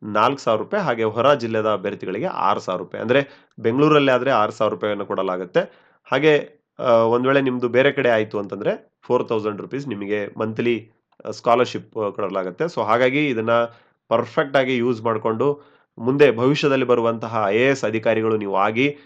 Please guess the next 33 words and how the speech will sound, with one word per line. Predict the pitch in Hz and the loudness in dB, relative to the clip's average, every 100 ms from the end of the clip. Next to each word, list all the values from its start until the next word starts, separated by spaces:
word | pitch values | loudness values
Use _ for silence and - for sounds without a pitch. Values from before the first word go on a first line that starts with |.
| _ _ _ _ _ - - | _ _ _ _ _ -14 -6
ಆಯ್ತಾ? | - 151 | 2 2
ನಿಮ್ಗೆ | 123 110 113 113 110 - _ - 110 | 2 0 2 2 0 -6 _ -6 -2
I | 107 | 0
wish | 117 135 | 0 2
you | 120 | 4
all | 120 | 4
the | 120 | 0
best. | 131 131 - _ _ | -2 -6 -12 _ _
ಹಾಗೆ | - 127 139 | -2 2 2
ಈ | 143 | 0
ಡೀಟೇಲ್ | 113 123 135 | -4 0 2
ಆಗಿರುವಂತಹ | 127 123 123 123 120 123 | 2 0 -2 -2 -2 -4
ಪಿ | 113 120 | -2 -2
ಡಿ | 131 | 0
ಎಫ್ಗಳು | 127 123 120 | 0 0 0
ಏನಾಗಿದೆ | 110 107 104 107 131 175 _ _ | 0 -2 -2 0 0 0 _ _
ನಮ್ಮ | 110 107 | -4 -2
Telegram-ಅಲ್ಲಿ | 104 113 120 117 117 117 | -2 -2 0 0 -2 -2
ನಾವು | 107 | -4
ಶೇರ್ | - 110 104 | -2 -2 0
ಮಾಡಿದ್ದೇವೆ. | 104 104 104 139 | -2 -2 -2 -2
Telegram | 131 110 113 113 120 | -2 -2 0 -2 -2
ಲಿಂಕ್ | 175 | -4
ಇದೇ | 120 104 | -4 -4
ವಿಡಿಯೋದ | 98 98 98 | -4 -6 -6
ಡಿಸ್ಕ್ರಿಪ್ಷನ್ಸ್‌ಗಳಲ್ಲಿ, | 95 - 123 - 113 117 107 113 208 - _ - | -8 -8 -10 -8 -10 -4 -2 -2 -4 -6 _ -2
ಕಾಮೆಂಟ್ | 117 143 143 | 0 2 0
ಸೆಕ್ಷನಲ್ಲಿ | 120 - 113 135 | -4 -4 -4 -2
ನಿಮಗೆ | 135 101 | -4 -4
ನೋಡಕ್ | 101 98 98 | -2 -2 -2
ಸಿಗುತ್ತೆ. | - 101 90 165 180 - _ _ 107 | -6 -10 0 2 0 -8 _ _ -2
ನೆಕ್ಸ್ಟ್ | 139 - | -2 0
ವಿಡಿಯೋದಲ್ಲಿ | 151 147 139 165 226 | 2 2 4 2 -2